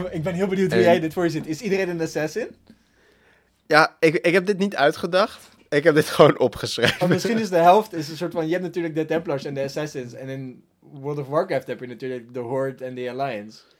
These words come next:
Speaker 2: Dat
Speaker 1: Dus je kan aan het begin kiezen of je een Assassin of een Templar
Speaker 2: denk ik
Speaker 1: bent.
Speaker 2: wel een interessante vergelijking. En ik ben ontzettend benieuwd naar hoeveel mensen welke delen, eh,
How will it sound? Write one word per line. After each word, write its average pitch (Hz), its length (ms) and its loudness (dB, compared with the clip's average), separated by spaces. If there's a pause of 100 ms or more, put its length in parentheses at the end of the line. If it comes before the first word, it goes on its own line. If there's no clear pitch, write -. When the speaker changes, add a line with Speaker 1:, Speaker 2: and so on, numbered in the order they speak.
Speaker 2:
Dat 165 200 2
Speaker 1:
Dus - 80 -10
je 139 60 -14
kan 139 120 -8
aan 139 60 -8
het 135 80 -8
begin 143 260 -10
kiezen 165 260 -4
of 127 60 -6
je 135 60 -12
een 127 80 -10
Assassin 131 340 -10
of 107 60 -18
een 110 100 -18
Templar 139 140 -10
Speaker 2:
denk 135 200 -2
ik 185 120 -2
Speaker 1:
bent. 113 60 -2
Speaker 2:
wel 113 80 2
een 120 160 -2
interessante 120 460 -4
vergelijking. 107 680 -2 (540)
En 120 140 0
ik 120 120 0
ben 123 160 4
ontzettend 117 380 0
benieuwd 110 320 0
naar 104 320 0
hoeveel 113 320 -6
mensen 107 400 -6
welke 107 440 -2 (120)
delen, 107 560 -6 (280)
eh, 127 100 -12